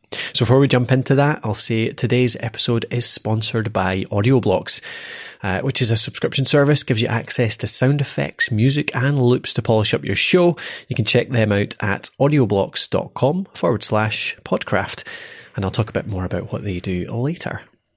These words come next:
But let's jump straight into the content. We've got planning first. So we're talking about planning and scripting, but planning's always the first, uh, element of that, isn't it? Are we talking, is this planning an episode or planning the whole series or a bit of both?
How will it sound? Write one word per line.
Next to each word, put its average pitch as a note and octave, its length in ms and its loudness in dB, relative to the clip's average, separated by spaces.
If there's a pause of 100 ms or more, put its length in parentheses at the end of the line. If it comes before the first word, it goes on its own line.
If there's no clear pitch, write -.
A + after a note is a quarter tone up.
(680)
But - 100 -10
let's A#2+ 140 -2
jump A#2+ 220 -2
straight A2 180 0
into G2 100 -4
the G2 60 -2
content. A#2 440 2
We've A2 160 0
got - 240 2
planning C#3 420 4
first. - 300 -2
So A#2 120 2
we're - 580 -6
talking G3 160 4
about - 80 0
planning C3+ 300 4
and G2 100 0
scripting, - 440 -2
but - 160 -8
planning's A2+ 460 2
always F2+ 240 0
the - 60 -14
first, - 540 -4
uh, G2+ 180 -2
element G2+ 340 0
of - 60 -6
that, - 180 -4
isn't A2 160 -2
it? F2+ 100 -2
Are - 80 2
we E3 60 6
talking, F#3+ 680 0
is D#3+ 100 0
this G3 120 2
planning D3 340 2
an A2 60 2
episode F3 480 4
or A#2 80 0
planning A2+ 460 2
the G2+ 80 0
whole A2 220 0
series B2 580 0
or G#2 80 2
a F#2 40 0
bit G2+ 120 0
of - 60 -6
both? A#2 340 -4